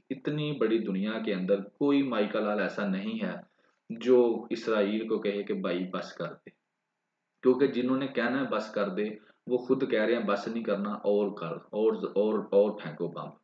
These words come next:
तो ये इस दुनिया की रियलिटी है। तो कहता है कि असल में community बिल्कुल fail हो चुकी है, तो अब इसराइल जो है वो थोड़े दिन का वक्फा देगा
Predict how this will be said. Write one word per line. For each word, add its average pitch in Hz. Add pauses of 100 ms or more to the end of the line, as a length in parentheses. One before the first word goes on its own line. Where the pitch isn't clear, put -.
(520)
तो 139
ये 127
इस -
दुनिया 104
की 117
रियलिटी 87
है। - (600)
तो -
कहता 131
है 143
कि 143
असल 131
में 151
community 127
बिल्कुल 120
fail 165
हो 151
चुकी 131
है, 135
तो -
अब 123
इसराइल 117
जो 127
है 127
वो 127
थोड़े 117
दिन 117
का 117
वक्फा 104
देगा 120